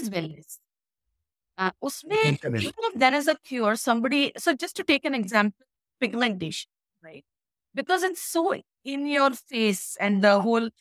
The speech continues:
Speaker 1: awkwardness that you have, even if your pigmentation has completely disappeared and your skin is back on track, you still are worried whether, am I going to look the same as earlier or not? So I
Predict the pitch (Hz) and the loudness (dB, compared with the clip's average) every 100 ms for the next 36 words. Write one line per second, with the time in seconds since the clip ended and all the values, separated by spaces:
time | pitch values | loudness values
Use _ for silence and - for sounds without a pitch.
0 | _ - 214 - 269 269 247 247 202 214 | _ -4 -4 -2 2 4 4 4 4 2
1 | 185 240 226 196 180 185 262 294 359 415 | 0 -4 -2 2 2 0 -6 -6 -2 -2
2 | 415 370 381 269 214 269 277 285 262 277 | -4 -6 -8 -6 -6 -6 -6 -8 -6 -4
3 | 285 262 - 240 226 - 269 277 285 302 | -4 -6 -6 -6 -6 -8 -8 -4 0 0
4 | 294 - _ _ 180 240 - 208 262 220 | 0 -6 _ _ -4 -2 0 0 4 4
5 | 190 185 214 214 220 226 - 262 254 247 | 4 2 0 0 0 -2 -6 -6 -4 -4
6 | 208 185 202 233 226 220 - 196 175 - | -4 0 0 2 2 0 -4 -10 -10 -14
7 | 247 - - 302 311 233 240 185 175 185 | -14 -14 -10 -8 -2 -2 -2 -4 -2 0
8 | 196 180 180 196 185 - _ _ _ _ | 0 0 0 0 -2 -8 _ _ _ _
9 | _ 208 202 190 190 208 196 214 196 190 | _ 0 2 4 2 -2 -6 -4 -4 -2
10 | 202 - 226 180 185 190 185 190 175 180 | -2 0 0 2 2 2 2 2 2 4
11 | 190 202 190 185 185 349 | 6 6 4 -2 -4 -4